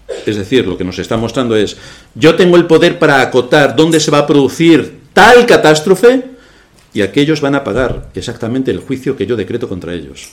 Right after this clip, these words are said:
Por eso veíamos en la introducción cómo esta mujer se fue a Filistea, donde no había hambre, y es un país vecino, y en Israel sí que se cebó el hambre durante estos siete años.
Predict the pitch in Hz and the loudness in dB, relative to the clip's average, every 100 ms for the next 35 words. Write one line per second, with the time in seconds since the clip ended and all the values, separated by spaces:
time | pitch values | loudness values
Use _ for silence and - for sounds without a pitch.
0 | _ _ _ _ _ _ _ _ _ _ | _ _ _ _ _ _ _ _ _ _
1 | _ _ _ - 98 92 107 104 107 104 | _ _ _ -12 -10 -8 -6 -6 -6 -8
2 | 101 107 104 101 113 117 165 202 202 - | -8 -8 -8 -8 -10 -8 -8 -8 -12 -20
3 | - _ - 117 107 104 104 127 95 117 | -20 _ -8 -8 -6 -6 -4 -4 -4 -6
4 | 98 - 101 - 147 98 98 95 90 95 | -6 -6 -8 -2 -2 -2 -6 -8 -6 -2
5 | 131 117 92 107 98 87 - 139 175 139 | -2 -2 -4 -4 -6 -6 -10 -6 -6 -4
6 | 143 214 - _ _ - 104 101 104 104 | -6 -8 -14 _ _ -12 -8 -6 -4 -4
7 | 101 - 160 113 147 - - _ - - | -4 -4 -4 -6 -10 -16 -20 _ -20 -14
8 | 113 110 110 101 101 117 123 139 135 135 | -6 -4 -4 -4 -4 -6 -6 -8 -4 -6
9 | 135 113 - 117 98 110 143 120 98 110 | -4 -10 -6 -4 0 4 4 4 2 -2
10 | 113 117 113 95 90 95 - 98 - 87 | -4 -6 -6 -10 -8 -8 -10 -12 -10 -10
11 | 87 78 73 - | -10 -12 -16 -20